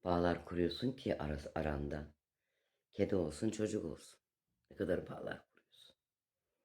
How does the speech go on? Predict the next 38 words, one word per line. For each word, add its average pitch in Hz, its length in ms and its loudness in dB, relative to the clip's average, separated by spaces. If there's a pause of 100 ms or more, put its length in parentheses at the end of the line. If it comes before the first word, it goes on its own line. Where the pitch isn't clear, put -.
(640)
Ve 92 80 -2
ondan 98 260 2
sonra 82 300 -6
da 113 220 -2
tabii 80 320 -4
ki 92 200 -8
kadın 90 360 -2
doğru 92 200 0
söylüyor. 73 280 -6
Cenaze 82 540 -2
kuruldu - 340 -12
bizim, - 240 -12
evet. - 380 -12 (1200)
İki - 200 -14
gün 82 140 -2
önce 78 320 -4
alınmış. - 440 -12
Daha 147 140 2
yeni 156 300 6
gördüm. 127 380 4
Ben 113 220 4
de 120 40 4
yemeye 120 400 6
başladım. 92 640 2 (1160)
Burada, 123 480 0 (220)
e, 90 420 2
zaten 110 300 4
size 117 240 0
de 120 60 4
gösterdim 147 540 4
ya. 90 280 4
Bunu 113 160 4
izleyeceğim 85 420 4
dedim. 139 160 2
Onlar 143 240 4
yeni 120 300 8
geldiler 78 520 2
daha. - 260 -10